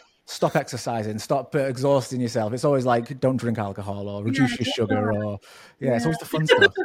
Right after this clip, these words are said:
Speaker 2: <laughs>
Speaker 1: Yeah, it's always the fun stuff.
Speaker 2: Yeah,
Speaker 1: It's so
Speaker 2: yeah.
Speaker 1: annoying.
Speaker 2: Really
Speaker 1: And
Speaker 2: is.
Speaker 1: I don't know if you were the same, but I, I am, like, a really outgoing person. I love to be busy. I love going out all the time.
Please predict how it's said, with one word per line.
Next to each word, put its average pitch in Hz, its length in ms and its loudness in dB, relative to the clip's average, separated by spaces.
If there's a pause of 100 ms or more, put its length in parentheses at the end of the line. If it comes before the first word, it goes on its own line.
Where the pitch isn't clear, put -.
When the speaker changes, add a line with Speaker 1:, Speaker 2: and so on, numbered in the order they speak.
(360)
Speaker 2:
<laughs> 185 680 2
Speaker 1:
Yeah, 330 80 2
it's - 240 -6
always 311 320 4
the 269 80 -6
fun 214 280 -2
stuff. 165 520 -2
Speaker 2:
Yeah, 123 80 -2
Speaker 1:
It's 117 160 -2
so - 260 -2
Speaker 2:
yeah. 240 80 -2
Speaker 1:
annoying. 208 760 -4 (300)
Speaker 2:
Really 123 160 -2
Speaker 1:
And 240 240 2
Speaker 2:
is. - 140 -10 (480)
Speaker 1:
I 240 80 4
don't 262 240 4
know 254 80 0
if 247 100 -2
you 254 120 -6
were 240 60 -4
the 247 60 0
same, 247 300 -2
but 247 120 -4
I, 233 580 0 (520)
I 247 140 4
am, 247 260 4
like, 220 220 2
a 202 60 -6
really 214 340 -4
outgoing 214 340 2
person. 226 400 -2
I 185 120 0
love 202 280 -2
to - 80 -20
be 202 120 -10
busy. 220 420 0
I - 80 0
love 196 240 0
going 190 220 -2
out 214 160 2
all 208 80 -6
the 214 100 -6
time. 202 580 -2